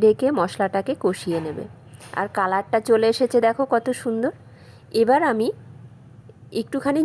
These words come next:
জল দিয়ে দেবো, বেশি পরিমাণে কিন্তু জল দিতে হবে না। এখানে তোমরা গরম জলও দিতে পারো, আমি ঠান্ডা জলটাই দিয়েছি। বেশি জল দেওয়া লাগবে না, কারণ গ্রেভিটা একদমই গাঢ় হবে, আর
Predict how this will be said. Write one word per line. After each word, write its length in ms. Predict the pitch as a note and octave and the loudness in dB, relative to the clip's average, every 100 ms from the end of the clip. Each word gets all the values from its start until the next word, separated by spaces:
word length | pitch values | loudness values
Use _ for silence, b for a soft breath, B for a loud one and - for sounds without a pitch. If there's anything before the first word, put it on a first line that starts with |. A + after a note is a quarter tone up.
| C4 | 4
জল 220 | G3+ F#3 F3+ | 4 4 2
দিয়ে 160 | E3+ | 0
দেবো, 160 | D#3+ D#3 F3 A3 | 0 0 0 0
বেশি 200 | A#3 C#4+ | 2 2
পরিমাণে 440 | C#4+ C#4 C4+ C4 | 2 2 2 2
কিন্তু 300 | C4+ A#3+ G#3 B3+ - - G3+ | 0 -2 -2 -4 -6 -16 -2
জল 180 | G#3+ G3+ A3+ | 2 2 2
দিতে 240 | G#3 F#3+ | 0 0
হবে 240 | F#3 E3+ D#3 | 0 0 -4
না। 120 | D3 - - - B B B | -6 -12 -20 -20 B B B
এখানে 320 | G3+ A3+ B3+ C4 | -8 -2 -2 0
তোমরা 180 | C4+ C4+ | 2 2
গরম 280 | A#3 F#3+ G#3 A3+ | 4 4 2 2
জলও 200 | A#3+ A#3+ | 4 4
দিতে 220 | A#3 A3+ | 2 0
পারো, 220 | A#3 A3+ C#4+ - | 2 0 0 -6
আমি 120 | F#3+ A#3 | -4 -4
ঠান্ডা 300 | - F3+ F#3 | -4 -4 -2
জলটাই 400 | F#3 F#3+ F#3+ A#3+ | 0 0 0 -2
দিয়েছি। 380 | A#3+ F#3+ D3+ - - - B B B B B | 0 -2 -2 -6 -14 -18 B B B B B
বেশি 260 | A3 A3+ C#4+ | 4 4 4
জল 240 | A#3+ A#3 A#3 | 4 4 4
দেওয়া 200 | A3+ A3 | 4 4
লাগবে 280 | A3+ G#3+ A#3 | 4 2 2
না, 100 | G#3+ | 2
কারণ 300 | A3+ G#3 G3+ C4+ G3+ | 2 0 0 0 2
গ্রেভিটা 380 | G3+ G3+ G#3+ A#3 G#3 | 4 4 4 4 4
একদমই 300 | G3 A3 A#3+ | 2 0 2
গাঢ় 280 | A3 G3+ A3 | 2 2 2
হবে, 260 | B3+ A#3 F4 - - | 0 0 -2 -6 -8
আর 140 | G3+ | -4